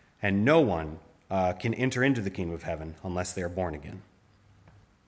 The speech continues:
All right, we're gonna read through, uh, John three, one through eight one more time to refresh your memory on what it says.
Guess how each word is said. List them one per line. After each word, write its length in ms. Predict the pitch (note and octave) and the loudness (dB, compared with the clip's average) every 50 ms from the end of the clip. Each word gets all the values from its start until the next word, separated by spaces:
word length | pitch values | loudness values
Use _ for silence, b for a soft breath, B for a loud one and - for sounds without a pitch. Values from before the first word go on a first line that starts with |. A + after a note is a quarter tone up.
| - - - | -16 -8 -6
All 60 | C3 | -6
right, 100 | - - | -4 -4
we're 80 | E3 D#3+ | -2 0
gonna 160 | F3 F3 D3+ | 2 4 6
read 200 | C#3 D3+ D#3 D#3 | 6 4 4 4
through, 200 | - C#3+ C3+ C3 | 2 4 6 6
uh, 60 | B2 | 6
John 280 | A#2+ A#2 B2+ B2+ C3 B2+ | 6 6 4 4 4 2
three, 240 | A#2 B2 A#2+ A#2+ | 0 0 0 2
one 180 | A#2+ A2+ A2+ A2 | 2 2 0 0
through 180 | - A#2+ A2 G#2 | 0 -2 0 0
eight 100 | A2 A2+ | 0 0
one 240 | A#2 B2 C3+ C#3+ | 0 2 2 4
more 160 | D3 C3 G#2+ G2 | 4 4 2 0
time 380 | - - F#2 E2+ F2 F#2+ G#2 - | 0 -2 -2 0 0 0 -2 -2
to 100 | - G#2 | -2 -4
refresh 400 | G2 F#2 - A2+ G#2 G2+ - - | -4 -2 -2 -2 -2 -2 -2 -4
your 80 | F#2 | -4
memory 260 | F2+ F2 E2+ E2 E2 | -4 -4 -4 -6 -6
on 120 | E2 E2 E2+ | -6 -6 -6
what 140 | E2 E2 G#2+ | -6 -6 -8
it 80 | A#2+ | -8
says. 420 | - - E2+ D#2 D#2+ A2+ - - | -8 -10 -10 -10 -10 -12 -14 -16